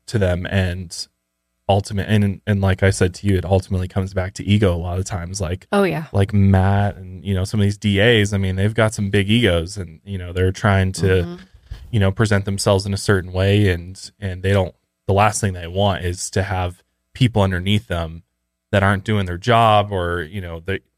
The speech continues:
Speaker 1: the D A's not doing his job and, you know, that all sort of comes to light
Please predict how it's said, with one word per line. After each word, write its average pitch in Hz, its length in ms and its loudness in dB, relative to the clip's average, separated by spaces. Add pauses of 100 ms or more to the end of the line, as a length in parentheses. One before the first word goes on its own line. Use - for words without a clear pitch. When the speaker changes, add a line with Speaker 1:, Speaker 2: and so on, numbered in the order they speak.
Speaker 1:
the 92 80 -20
D 107 200 -2
A's 123 200 4
not 117 160 2
doing 117 200 0
his 107 120 -2
job 107 480 0
and, 90 360 -16 (240)
you 101 80 -14
know, 95 120 -14
that 98 200 2
all 95 160 2
sort 92 260 -2
of 90 60 -6
comes 92 320 -6
to 87 60 -10
light 90 360 0